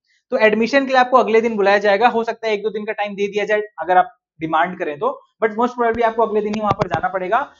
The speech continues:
और सबसे पहले आपको बुलाया जाएगा, fees जमा करो। और fees कितनी है? Fees है लगभग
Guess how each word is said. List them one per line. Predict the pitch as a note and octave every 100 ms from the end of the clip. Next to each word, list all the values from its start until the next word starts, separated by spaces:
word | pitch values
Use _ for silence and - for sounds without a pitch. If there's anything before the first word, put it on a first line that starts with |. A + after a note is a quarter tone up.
| -
और | G#3+
सबसे | A3 B3+ D4+
पहले | C#4 B3+
आपको | A3+ G#3+
बुलाया | G3+ F#3
जाएगा, | F3 A#3
fees | B3 - A#3+ C#4 G3
जमा | F3+ F3
करो। | F3 F4+ F#4+ - - _ _ _ - - - -
और | F#3
fees | F#3+ B3 B3+
कितनी | C4 C4
है? | B3 E4 - - _ _
Fees | B3 C#4+ B3+
है | C#4
लगभग | C4+ G#3+ G3 C4+